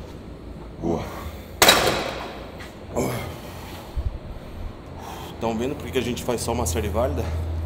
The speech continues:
Speaker 2: É uma série, mas é dando a vida.
Speaker 1: Aí o pessoal pergunta, "Pô, mas vocês fizeram bem, por que não faz mais?" A gente já tentou fazer um volume maior de duas, três repetições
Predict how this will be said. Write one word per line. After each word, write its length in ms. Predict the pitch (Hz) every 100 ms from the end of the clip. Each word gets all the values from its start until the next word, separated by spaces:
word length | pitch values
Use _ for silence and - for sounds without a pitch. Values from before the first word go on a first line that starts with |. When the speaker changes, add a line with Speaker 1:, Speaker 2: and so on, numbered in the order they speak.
| - - - - - -
Speaker 2:
É 60 | 101
uma 220 | 120 139
série, 320 | - 147 127
mas 220 | 107 104
é 40 | 107
dando 220 | 113 120
a 40 |
vida. 260 | 123 120 95
Speaker 1:
Aí 1400 | 82 82 - - - - - - - - - - - -
o 20 | 110
pessoal 300 | 139 - 139
pergunta, 320 | 135 131 120
"Pô, 200 | - 170
mas 160 | 160 135
vocês 200 | 135 -
fizeram 320 | 147 147 147
bem, 200 | 123 151 143 - - - - -
por 80 | 127
que 120 | -
não 140 | 147 147
faz 220 | 143 127
mais?" 340 | 117 101 - 90
A 60 |
gente 160 | 110 117
já 80 | 120
tentou 320 | 135 131 120 - - - - -
fazer 180 | 101 101
um 60 | 107
volume 260 | 107 107
maior 260 | 104 98 90
de 140 | 85
duas, 500 | 76 117 123 101 -
três 220 | - 113
repetições 640 | 110 107 104 - 110 -